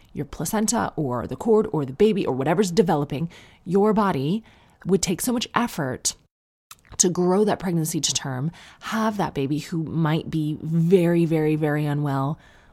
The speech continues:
life-threateningly unwell. And your body just goes, 'Nope, I, I, I'm sorry, I don't have time for this. I can't do it. This is not viable. Done.'" And that sounds, like, so cruel. Nature is really cruel, though.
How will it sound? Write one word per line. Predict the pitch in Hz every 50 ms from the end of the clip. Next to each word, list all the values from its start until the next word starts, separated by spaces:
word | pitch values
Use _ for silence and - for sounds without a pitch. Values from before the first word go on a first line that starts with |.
| - -
life-threateningly | - 147 151 147 160 - - - 131 - - 143 147 143 139 139 139 135 131 135 131 135 - - - - - - -
unwell. | 147 151 143 139 123 117 127 143 170 170 - - - - - - - - - - -
And | - 202 220
your | 226 196
body | 214 214 254 269
just | 262 254 - -
goes, | 226 190 180 165
'Nope, | 185 170 160 170 165 - - _ _ - -
I, | - 139 170 - - - -
I, | - 131 -
I'm | 156 160
sorry, | - - 135 123 120
I | 120 120 147 - -
don't | 147 123 120 -
have | 143 - -
time | - - - -
for | 143
this. | - -
I | - -
can't | - 143 110 -
do | - 131
it. | 123 117 - - - - -
This | - 147 135
is | 147 147
not | 156 127 131 -
viable. | 147 135 127 127 127 135 120 120 123 - _ -
Done.'" | - - - 78 - - _ _ _ _ _ - - - - - -
And | 190 220
that | - - -
sounds, | - - 311 277 180
like, | 170 139 -
so | - - - 190 165
cruel. | 175 - - - 214 233 226 - - - 135
Nature | 170 175 190 - - 190 180
is | 185 180 160 170
really | 151 175 170 165 156
cruel, | - - - 220 220 190 170
though. | 139 - - 175 185